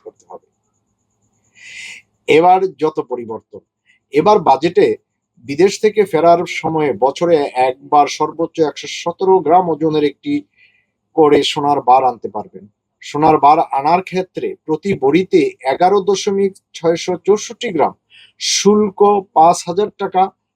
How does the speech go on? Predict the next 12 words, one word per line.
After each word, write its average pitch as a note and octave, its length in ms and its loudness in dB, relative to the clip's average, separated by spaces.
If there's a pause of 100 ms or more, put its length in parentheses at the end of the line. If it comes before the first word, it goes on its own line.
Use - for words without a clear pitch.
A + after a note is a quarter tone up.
(120)
নির্ধারণ C3 560 -4
করা A2 200 -4
হয়েছে। F#2 420 -14 (760)
আগে D#3+ 400 4
একজন D#3 360 0
যাত্রী F#3 320 2
বিদেশ D3+ 380 -6
থেকে F3 200 -6
দেশে F3+ 300 -6
ফেরার F#3+ 240 -4
সময় F3+ 360 -4
যতবার D#3+ 500 2